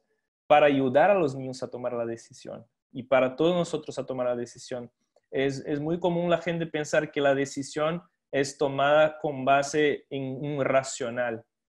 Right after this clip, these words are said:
pero una, una pequeña parte de nuestra decisión, la mayor parte de nuestra decisión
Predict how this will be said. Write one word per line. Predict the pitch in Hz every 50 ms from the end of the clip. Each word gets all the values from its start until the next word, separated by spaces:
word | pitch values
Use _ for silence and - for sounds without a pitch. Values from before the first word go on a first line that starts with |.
| _ _ _
pero | _ 143 143 147 147 147 147 - - _ _ _ _
una, | 170 156 151 151 151 147 147 - - - _ _ _ _
una | _ 156 151 151 143 139 143
pequeña | - 147 143 - - 190 196 214 208 185 -
parte | - 165 160 160 156 156
de | 147 139
nuestra | 143 143 143 139 - - 135 135
decisión, | 131 131 - - 147 139 135
la | 135 131
mayor | 131 135 135 151 160 175 175
parte | - 175 165 165 160
de | 156 151 147
nuestra | 143 139 - - 147 131
decisión | 131 131 - 131 120 - - 151 156 160 170